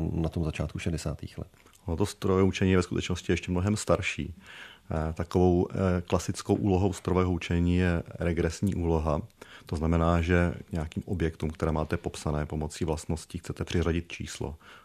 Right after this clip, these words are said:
Speaker 2: A, eh, tady ta úloha tu už vlastně dev-, už, eh, už někdy na začátku devatenáctého století,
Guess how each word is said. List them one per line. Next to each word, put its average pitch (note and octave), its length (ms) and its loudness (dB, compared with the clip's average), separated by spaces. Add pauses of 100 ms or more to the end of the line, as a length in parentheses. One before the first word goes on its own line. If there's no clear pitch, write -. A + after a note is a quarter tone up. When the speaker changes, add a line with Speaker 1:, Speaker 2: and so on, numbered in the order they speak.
(640)
Speaker 2:
A, D2 380 -4 (300)
eh, E2+ 40 -2
tady F#2 180 4
ta G#2 120 4
úloha F#2+ 520 6 (100)
tu - 100 -8
už - 180 -8
vlastně F2+ 260 -2
dev-, F2+ 240 -4
už, - 260 -4
eh, F2 180 2
už - 240 -8
někdy E2+ 200 -4
na E2+ 80 0
začátku E2+ 440 0
devatenáctého E2+ 760 2
století, E2 680 0